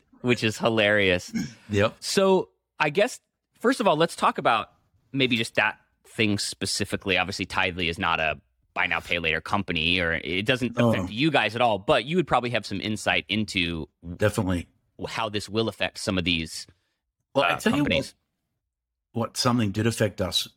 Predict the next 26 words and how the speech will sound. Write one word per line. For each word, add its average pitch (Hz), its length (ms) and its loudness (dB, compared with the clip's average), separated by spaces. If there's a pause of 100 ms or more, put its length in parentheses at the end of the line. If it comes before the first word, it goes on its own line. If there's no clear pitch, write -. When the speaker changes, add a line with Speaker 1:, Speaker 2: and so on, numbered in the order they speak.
(120)
Speaker 2:
uh, 90 260 0
last 92 380 0
year 104 140 2
is 92 120 -4
when 95 220 -2 (200)
Apple's 101 560 -2 (680)
privacy, 95 800 0 (920)
um, 87 380 0 (320)
policy 87 680 0
affected 92 500 -4
Facebook 101 720 -2 (800)
Speaker 1:
Mm-hmm. 90 260 -6 (240)
Speaker 2:
ads. 80 580 -4 (260)
Speaker 1:
Mm-hmm. 87 280 -4
Speaker 2:
And, 95 300 2 (640)
you 127 80 4
know, 110 100 6
we 117 120 4
spend 110 340 2
a 95 40 -2
fair 98 200 0
bit, 95 140 -4 (260)
amount 92 220 2
of 92 60 0
money 101 400 2
on 87 300 -2